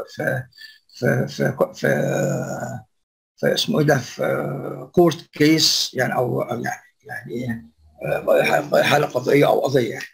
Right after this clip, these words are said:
آه، بنوصل دلوقتي لاخر، آه، كلوزنج بروسيس، اخر حاجة بقى، جنرال.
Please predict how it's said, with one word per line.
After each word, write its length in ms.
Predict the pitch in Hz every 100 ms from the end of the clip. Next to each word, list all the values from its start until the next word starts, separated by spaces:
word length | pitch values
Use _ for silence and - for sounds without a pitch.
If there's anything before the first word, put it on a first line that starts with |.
| _ _ - _ _ _ _ - 127
آه، 340 | 131 127 123
بنوصل 540 | - 147 214 220 202 151
دلوقتي 380 | 165 185 -
لاخر، 1200 | 139 143 196 214 220 214 208 196 - 220 185 - _ _ _ _ _ _ -
آه، 240 | 131 131 - 135 175
كلوزنج 460 | 165 175 156 147
بروسيس، 600 | 175 202 208 240 - - - -
اخر 180 | 170 143
حاجة 260 | 143 185 160
بقى، 280 | 120 113 - _ -
جنرال. 520 | 123 175 214 269 285